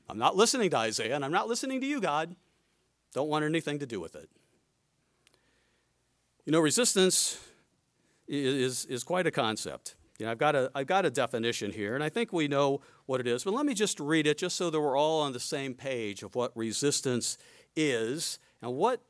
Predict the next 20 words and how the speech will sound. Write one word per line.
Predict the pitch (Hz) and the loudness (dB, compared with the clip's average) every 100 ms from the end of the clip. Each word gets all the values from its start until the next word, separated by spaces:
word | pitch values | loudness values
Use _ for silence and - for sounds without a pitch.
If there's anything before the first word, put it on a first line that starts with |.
| _ 131 | _ -6
when | 147 143 | -4 -2
we | 156 190 196 190 _ _ - - | -4 -4 -4 -8 _ _ -20 -6
resist, | 139 131 117 147 175 107 - - - _ _ _ _ | -2 -2 -2 2 2 2 -2 -6 -10 _ _ _ _
what | 123 190 | -4 -2
it | 254 | -2
tells | - 156 151 - | -2 0 0 0
God. | 110 69 55 - _ _ _ _ - | -2 -2 -8 -18 _ _ _ _ -10
This | 151 | -6
comes | - 147 123 | -2 -2 -2
from, | 135 120 117 | -2 -2 -2
um, | 110 107 101 - _ - | -2 -4 -6 -10 _ 0
the | 127 | 2
internet. | 127 117 123 - | 4 4 2 0
Just | 117 - | -6 -4
re-, | 123 | -4
it | - 120 | -4 -4
says, | 120 117 | -4 -4
"Resistance | 139 127 202 214 214 - | -6 0 2 2 0 0
in | 147 | -2
psychoanalysis | 180 185 175 151 147 151 147 160 147 - | -2 0 0 0 0 0 0 -2 -4 -4